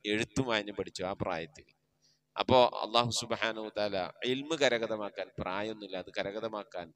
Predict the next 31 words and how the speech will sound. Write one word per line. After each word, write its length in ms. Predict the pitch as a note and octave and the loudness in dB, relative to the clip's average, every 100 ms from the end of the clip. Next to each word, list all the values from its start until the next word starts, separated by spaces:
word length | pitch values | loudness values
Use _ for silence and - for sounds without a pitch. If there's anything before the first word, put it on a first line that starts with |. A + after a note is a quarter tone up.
| - | -2
കരസ്ഥമാക്കാൻ 640 | A2 - C#3 B2+ A2 G2+ G2+ | 2 2 2 0 0 -4 -8
അല്ലാഹു 280 | G2+ G#2 | -4 -4
നമുക്കൊക്കെ 400 | G2 F#2+ F2+ F2+ | -4 -14 -14 -14
തൗഫീഖ് 540 | F#2 F2 F2 G2 F#2+ F2+ | -10 -10 -10 -12 -14 -16
നൽകി 240 | E2+ F2 - | -12 -12 -12
അനുഗ്രഹിക്കട്ടെ. 720 | E2 E2 D#2+ D#2 - - E2 E2 | -14 -12 -12 -12 -14 -10 -10 -10
ആമീൻ. 360 | E2 E2+ E2 _ _ - - _ | -16 -16 -18 _ _ -20 -20 _
ഇന്നലെ 240 | A2+ C3 C#3+ | 4 8 10
ഒരു 120 | C#3+ | 10
അൽഹംദുലില്ലയുടെ, 1500 | C3+ B2 B2 B2 C3+ C#3+ C3+ C#3 C3+ C3+ C#3 C3+ C3+ C3+ C#3 C3+ - C3+ A2+ | 8 6 4 2 0 2 2 2 0 4 6 8 10 10 8 -8 -16 -6 8
ഏ, 60 | B2 B2 A#2+ A#2 A2+ B2 | 10 10 8 4 6 10
കാര്യം 300 | B2 B2+ B2 | 10 10 6
പറഞ്ഞിരുന്നു 440 | A#2 G#2+ G2 F2+ | 4 2 -6 -8
അല്ലേ? 360 | F2+ A2+ G2 F2 - _ G#2 | 2 6 6 2 -14 _ 2
ഒരു 120 | A#2+ | 4
അൽഹംദുലില്ല 580 | A#2 A2 B2 B2+ B2+ B2 | 4 2 -2 2 4 6
കാളമ്പാടി 500 | A#2 A#2 A#2 A2+ A#2 | 6 6 4 2 0
ഉസ്താദ് 340 | - A2+ A2 | 0 2 2
അൽഹംദുലില്ല 560 | G#2+ G2+ A2+ A2 A2 A2 | 0 -4 -8 -6 -4 -2
പറഞ്ഞു. 420 | G#2 G2 F#2+ F#2+ | -2 -6 -8 -8
എന്തായിരുന്നു 480 | G#2 A2+ A2+ A2+ G#2+ | 0 4 4 4 -4
അതിന്റെ 200 | G#2 G2 | -2 -4
അർത്ഥം 240 | F2+ F#2 | -4 -10
എന്നുള്ളത് 320 | E2+ E2+ D#2 - _ _ _ _ _ _ - | -12 -14 -14 -16 _ _ _ _ _ _ 2
അത് 140 | A2+ | 2
നിങ്ങൾ 200 | B2 B2+ | 4 8
ആരും 260 | C3 B2 B2+ C3 | 10 8 8 6
പറഞ്ഞില്ല. 220 | B2+ B2 | 6 6
ഒരാള്, 580 | A#2+ C#3+ C#3+ C#3+ D#3 - | 8 10 12 10 6 2
ഒരു 220 | - B2+ | -2 -2
ഉമ്മ 380 | C#3+ C3+ C#3+ | -4 2 4